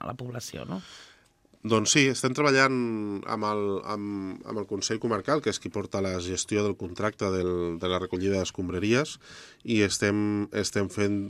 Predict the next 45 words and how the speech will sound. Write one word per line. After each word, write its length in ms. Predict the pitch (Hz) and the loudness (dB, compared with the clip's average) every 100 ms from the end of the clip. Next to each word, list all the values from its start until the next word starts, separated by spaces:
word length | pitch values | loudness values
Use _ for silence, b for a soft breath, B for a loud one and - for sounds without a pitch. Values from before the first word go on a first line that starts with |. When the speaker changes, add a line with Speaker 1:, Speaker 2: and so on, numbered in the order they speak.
| - | -2
Speaker 2:
bueno, 240 | 107 92 | 0 2
ja 140 | 92 95 | 2 0
s'ha 140 | 101 | 0
fet 160 | 104 95 | -2 0
aquesta 320 | 92 95 - | -2 -2 -2
petició 400 | 95 92 107 117 113 | -4 -2 2 4 4
d'increment 580 | 98 92 92 95 92 90 | 4 2 0 2 0 0
de 80 | 87 | -2
contenidors 640 | 92 92 92 92 110 131 120 | -4 -2 -2 2 4 4 4
i 80 | |
d'increment 400 | 98 92 92 92 | 2 0 0 0
de 140 | 92 90 | -2 -2
freqüències 500 | 95 - 101 - 90 | -4 -2 -2 -2 -4
per 140 | 95 | 0
a 80 | 90 | 0
la 20 | |
Setmana 300 | 92 90 90 | 0 -2 -2
Santa, 260 | 95 90 107 | -2 -2 -2
perquè 240 | 98 - | -2 -2
es 80 | - | -2
preveu, 240 | 90 90 90 | 0 2 2
doncs, 220 | 87 - | -2 -4
com 160 | 87 | -6
cada 240 | - 87 87 | 0 0 0
any, 160 | 90 - B B B B _ | -2 -8 B B B B _
que, 80 | - | -4
a 80 | 87 | 0
més 140 | 90 | 0
a 40 | 90 | -2
més, 80 | 90 92 | -4 -6
es 60 | - | -8
concentra 400 | 90 - 92 92 | -6 -4 -4 -4
tota 160 | 90 92 | -4 -2
la 80 | 87 | -2
població 380 | 92 87 - 92 | -2 -2 -2 -4
en 80 | |
aquella 180 | 87 87 | 0 -2
setmana, 460 | - 85 107 120 160 120 | -2 0 0 2 -2 -6
tota 160 | 85 | -2
la 80 | 87 | -2
població 380 | 85 85 - 90 | 0 -2 -2 -4
flotant, 380 | 87 85 104 - B B B | -4 0 0 0 B B B
és 80 | 92 | -6
a 80 | 87 | -2
dir, 140 | 87 | -2